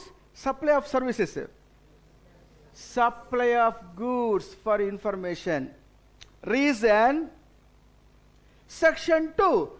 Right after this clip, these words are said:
subsection fifty-two of the C G S T, which defines the term goods under the C G S T Act. Am I right or not? Goods means other than money, other than securities, but it includes actionable claims.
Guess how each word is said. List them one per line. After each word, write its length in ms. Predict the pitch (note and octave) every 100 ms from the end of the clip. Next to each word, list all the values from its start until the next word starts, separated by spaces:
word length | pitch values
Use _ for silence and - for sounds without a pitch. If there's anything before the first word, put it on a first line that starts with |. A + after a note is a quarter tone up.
| -
subsection 840 | - D#4+ D4 D4+ - E4 - E4
fifty-two 600 | C#4+ E4 E4 F#4+ F#4 F#4+
of 140 | E4 D4
the 100 | C4+
C 240 | - F4+ G4
G 80 | D4
S 140 | B3+
T, 200 | D4 E4 E4 -
which 240 | C#4+ D4 G3+
defines 680 | C4 - F4+ E4 A#3 - - _
the 100 | C4
term 480 | C#4+ - E4 C#4 F#3+ G3+
goods 400 | F4+ D4 - - _
under 200 | B3+ C#4
the 80 | B3+
C 200 | - C#4
G 100 | B3
S 100 | A#3+
T 120 | A#3
Act. 120 | F#3+
Am 200 | G3+ A3
I 20 | A#3+
right 140 | C4
or 80 | C4
not? 200 | C4+ C4+ - _ - _ F#3
Goods 360 | A3 F4+ F4+ -
means 840 | C4 C#4+ B3+ G#3 A3+ D4 F4 E4+ - -
other 340 | G#3+ A#3+ D#4+ E4
than 300 | D#4 C#4+ A#3
money, 500 | A3+ A#3 C#4 E4+ E4 - -
other 300 | B3 C4 D#4+
than 320 | D#4+ D#4 C#4
securities, 600 | B3 A#3+ C4+ C4 F#4 - - G3+
but 180 | D4 C#4+
it 100 | C4+
includes 520 | C4+ - F#4 D4 - -
actionable 760 | A3+ C#4 - D#4+ E4 D#4 C#4+ A#3
claims. 1160 | - A#3+ A#3+ A#3+ A#3+ A#3 A3 G#3 F#3 D#3+ C#3+